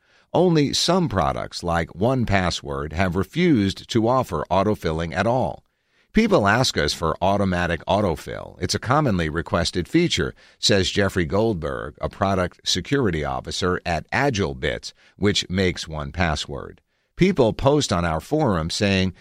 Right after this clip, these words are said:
'Your competitors have automatic autofill and you don't. I need this feature.' They like the idea of going to a website and just being logged in."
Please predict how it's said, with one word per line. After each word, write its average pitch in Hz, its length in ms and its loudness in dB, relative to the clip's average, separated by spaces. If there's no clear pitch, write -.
'Your 131 220 4
competitors 101 720 2
have 73 320 -4
automatic 78 560 -2
autofill 78 580 -4
and 101 80 0
you 127 160 2
don't. 131 400 0
I 107 180 2
need 131 340 4
this 90 200 2
feature.' 151 480 0
They 127 140 4
like 147 320 2
the 90 160 2
idea 69 440 -2
of 80 200 -2
going 92 320 0
to 85 160 -4
a 85 60 -2
website 73 580 -4
and 87 80 -4
just 90 240 -4
being 87 380 0
logged 78 420 -2
in." 117 280 -4